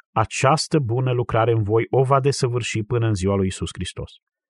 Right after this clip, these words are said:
Cu alte cuvinte, este vorba de promisiunea și puterea lui Dumnezeu. În al doilea rând, spunem că suntem în siguranță nu numai datorită promisiunii și puterii lui Dumnezeu, ci și datorită rugăciunilor lui Hristos.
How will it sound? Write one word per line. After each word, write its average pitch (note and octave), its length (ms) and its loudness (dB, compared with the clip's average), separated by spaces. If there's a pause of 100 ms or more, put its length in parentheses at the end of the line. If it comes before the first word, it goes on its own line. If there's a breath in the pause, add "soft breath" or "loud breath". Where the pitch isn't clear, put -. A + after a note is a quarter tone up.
(460 loud breath)
Cu - 120 -2
alte B2+ 200 4
cuvinte, D#3 360 2
este C#3 200 2
vorba D3 360 2
de C#3 100 2
promisiunea A2 640 0
și B2+ 140 -6
puterea F#2+ 360 -2
lui F#2 100 -2
Dumnezeu. F2+ 500 -4 (1300 loud breath)
În D#3 120 4
al F3 120 4
doilea A3+ 240 4
rând, F2 340 0
spunem C3 420 0
că D#3 100 0
suntem C3+ 360 0
în C#3+ 60 4
siguranță A2+ 580 0
nu F#2+ 200 2
numai A3 280 -2
datorită B2+ 420 -2
promisiunii G#2+ 540 -2
și - 100 -6
puterii F#2 340 -4
lui E2+ 120 -2
Dumnezeu, E2+ 520 -2 (440 loud breath)
ci - 220 -6
și G3 220 -4
datorită D3+ 560 0
rugăciunilor C3 800 0
lui C#3 260 -4
Hristos. C3 540 -4